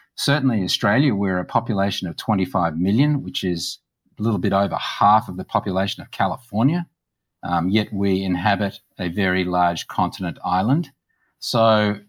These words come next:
we are, and particularly if we are cut off by the Chinese Navy,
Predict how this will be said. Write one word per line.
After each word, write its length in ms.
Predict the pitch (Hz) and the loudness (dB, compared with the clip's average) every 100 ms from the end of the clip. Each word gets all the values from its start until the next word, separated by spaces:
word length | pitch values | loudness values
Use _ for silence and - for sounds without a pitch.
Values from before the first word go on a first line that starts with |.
| _ _ _ _ _ - - | _ _ _ _ _ -20 -8
we 400 | 139 135 165 165 | 0 4 4 4
are, 640 | 131 117 110 107 104 107 - - | 4 4 6 6 4 0 -8 -12
and 320 | 104 117 110 | -8 -2 0
particularly 680 | 127 127 151 - 139 110 101 | 0 0 -2 0 0 2 2
if 160 | 95 - | 0 -2
we 180 | 104 | 0
are 180 | 98 90 - | 2 0 -2
cut 280 | - 98 | 0 2
off 340 | 98 117 135 - _ _ | 4 2 -2 -10 _ _
by 400 | 95 90 87 90 90 | 0 2 2 0 -2
the 380 | 95 90 87 87 | 0 2 0 -2
Chinese 560 | - 101 92 87 90 | 0 0 0 -2 -4
Navy, 580 | 87 90 110 120 120 120 | -2 0 2 2 2 -2